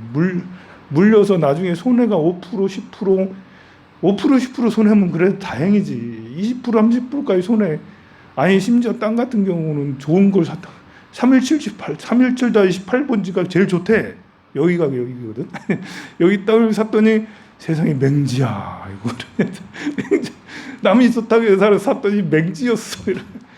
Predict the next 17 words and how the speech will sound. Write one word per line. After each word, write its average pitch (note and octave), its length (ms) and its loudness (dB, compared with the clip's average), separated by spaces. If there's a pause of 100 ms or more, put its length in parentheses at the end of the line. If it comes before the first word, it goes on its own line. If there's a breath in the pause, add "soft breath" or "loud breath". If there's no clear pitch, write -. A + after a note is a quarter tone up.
(280 loud breath)
야, F3 60 0
이러면은 A3 520 4
이제 D#3 140 4
이거는 D3 540 0
마이너스, E3 640 -2 (640 loud breath)
마이너스거든. F3+ 680 0
이러면 A#3 360 0
마이너스 E3 540 0 (160)
바-, C3+ 300 -8
반토막도 A3 600 0
아니에요. F#3+ 320 4
반토막도 E3 720 -2
더, C#3+ 340 -2
더 D3+ 180 -4
나자. F#3 400 2
이러면 F#3+ 580 0 (640 loud breath)
<laughs> D#3 300 -12